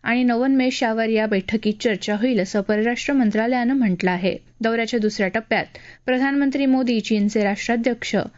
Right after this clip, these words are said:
झी जिनपिंग यांच्या आमंत्रणावरून एकतीस ऑगस्ट ते एक सप्टेंबर दरम्यान तियानजिन इथं होणाऱ्या शांघाय सहकार्य संघटनेच्या शिखर परिषदेत सहभागी होण्यासाठी चीनला जातील.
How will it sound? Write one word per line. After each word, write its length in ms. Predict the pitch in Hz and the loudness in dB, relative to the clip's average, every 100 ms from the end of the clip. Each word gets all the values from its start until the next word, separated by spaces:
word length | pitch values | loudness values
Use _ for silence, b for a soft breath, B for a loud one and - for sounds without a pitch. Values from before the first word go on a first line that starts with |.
| b b b 220 | b b b -2
झी 360 | 262 269 302 - - | 0 0 -2 -6 -2
जिनपिंग 520 | 262 302 294 208 180 - | 0 2 0 -2 -2 -2
यांच्या 320 | 214 208 226 | 0 0 0
आमंत्रणावरून 680 | 208 202 196 196 190 226 226 196 | 2 2 2 0 0 0 0 0
एकतीस 400 | 220 214 226 214 | -2 -2 -2 -2
ऑगस्ट 500 | 220 220 190 - - B B B | -2 0 -2 -4 -10 B B B
ते 60 | 294 | -2
एक 220 | - - | 0 -2
सप्टेंबर 540 | - 262 269 269 262 | -4 -2 0 2 2
दरम्यान 520 | 262 262 254 240 240 262 B B - | 2 0 2 2 0 -2 B B -8
तियानजिन 560 | 269 262 262 277 285 285 | -2 0 2 0 2 2
इथं 220 | 254 254 | 2 2
होणाऱ्या 420 | 247 220 220 220 220 | 2 2 2 0 0
शांघाय 500 | 233 208 208 233 254 | 0 2 2 0 0
सहकार्य 580 | 254 208 214 220 214 214 | -2 -2 0 0 0 0
संघटनेच्या 760 | 208 196 190 208 240 240 185 | 0 -2 0 2 2 0 -2
शिखर 380 | 190 214 - 208 | -2 -4 -2 -4
परिषदेत 540 | - 196 220 269 214 180 B B B | -2 -2 0 0 0 -2 B B B
सहभागी 480 | - 254 226 226 226 | -4 0 2 2 2
होण्यासाठी 500 | 240 202 214 220 240 | 2 2 0 0 -2
चीनला 400 | 233 220 190 180 | 0 0 2 2
जातील. 340 | 180 - 190 | 0 0 -2